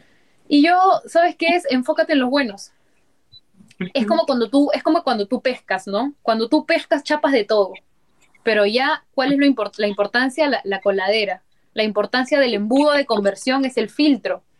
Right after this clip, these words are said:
Speaker 1: Probablemente ellos están en la etapa primera, que es la consideración. "Oh, wow, chévere, cool, ah, ya. Ah, no, que no es gratis.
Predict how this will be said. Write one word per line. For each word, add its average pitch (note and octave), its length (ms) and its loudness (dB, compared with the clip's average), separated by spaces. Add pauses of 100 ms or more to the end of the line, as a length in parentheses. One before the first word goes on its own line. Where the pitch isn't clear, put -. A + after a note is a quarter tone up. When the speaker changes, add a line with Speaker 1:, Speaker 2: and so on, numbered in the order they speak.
(220)
Speaker 1:
Probablemente E4 520 0
ellos E4+ 140 2
están D4+ 220 -2
en D#4+ 80 2
la B3 80 4
etapa B3+ 240 -2
primera, A3 540 -2
que G#3+ 80 -6
es G#3 60 -4
la A#3 120 0
consideración. A3+ 580 -2
"Oh, C#4+ 240 2
wow, C#4 240 2
chévere, C4+ 420 -2
cool, D4 300 0
ah, D#4 200 0
ya. C#4 200 -2 (380)
Ah, D#4+ 240 -2
no, D4+ 260 0
que C4+ 120 -4
no C4+ 100 -2
es C#4 40 0
gratis. D4+ 480 -2